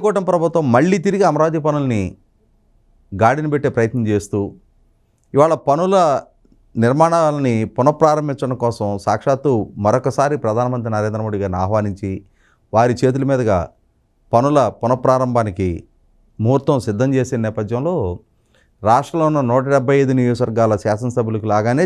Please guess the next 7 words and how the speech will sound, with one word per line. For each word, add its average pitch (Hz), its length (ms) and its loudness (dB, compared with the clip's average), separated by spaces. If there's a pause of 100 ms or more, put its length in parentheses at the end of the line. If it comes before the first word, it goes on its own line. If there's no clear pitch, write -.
జగన్మోహన్ 123 300 0
రెడ్డి 107 160 -4
గారికి 107 240 -4
కూడా 117 160 2 (600)
ఆహ్వానం 113 260 0
ఇవ్వటం 101 300 0
జరిగింది. 82 320 -6